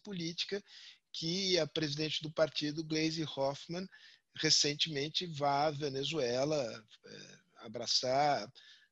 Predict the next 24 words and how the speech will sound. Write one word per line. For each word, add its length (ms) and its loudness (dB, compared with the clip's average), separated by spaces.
Maduro, 640 0
Daniel 380 2
Ortega. 640 6
Isso 140 -2
tem 100 -2
um 100 -8
custo 420 -4
político 560 -6
gigantesco 840 -2
e 40 -6
marca 400 -2
uma 160 -6
certa 320 -4
posição. 380 0
Mas 100 -4
não 100 -2
vamos 180 -2
transformar 520 0
isso 220 0
num 120 -6
debate, 680 0
é, 440 -2
aqui 220 -4
bilateral. 800 6